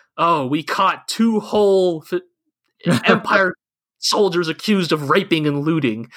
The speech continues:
Speaker 1: And, like, maybe we're lucky and we live in a, maybe
Speaker 2: We're,
Speaker 1: the,
Speaker 2: we're,
Speaker 1: we
Speaker 2: to, to be clear, we're saying that there's probably way more and not that these two didn't do it.
Speaker 1: Right, that's what I'm saying, is that,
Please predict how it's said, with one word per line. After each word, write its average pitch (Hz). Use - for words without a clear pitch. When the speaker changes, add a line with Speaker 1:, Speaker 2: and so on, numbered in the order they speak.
Speaker 1:
And, 202
like, 196
maybe 277
we're 220
lucky 190
and 196
we 175
live 160
in 151
a, 131
maybe 175
Speaker 2:
We're, -
Speaker 1:
the, 190
Speaker 2:
we're, 208
Speaker 1:
we 180
Speaker 2:
to, 196
to 208
be 190
clear, 196
we're 160
saying 160
that 143
there's 160
probably 220
way 196
more 170
and 160
not 160
that 147
these 165
two -
didn't 156
do 143
it. 131
Speaker 1:
Right, 156
that's -
what 185
I'm 143
saying, 131
is 139
that, 151